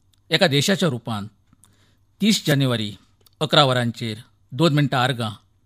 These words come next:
ही सहज भावना जावपाक जाय. दोन मिनटांच आसूं, पूण तातूंत सामुहिकताय, सलकर्पूय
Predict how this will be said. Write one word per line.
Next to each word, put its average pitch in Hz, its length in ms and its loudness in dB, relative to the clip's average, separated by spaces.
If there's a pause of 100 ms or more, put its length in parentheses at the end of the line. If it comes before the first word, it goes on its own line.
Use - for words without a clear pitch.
(420)
ही 160 120 -2
सहज 180 380 -4
भावना 135 340 0
जावपाक 110 340 -8
जाय. 98 240 -14 (760)
दोन 160 220 2
मिनटांच 143 300 2
आसूं, 180 280 -4 (600)
पूण 170 180 2
तातूंत 175 280 4
सामुहिकताय, 135 840 -2
सलकर्पूय 127 800 -4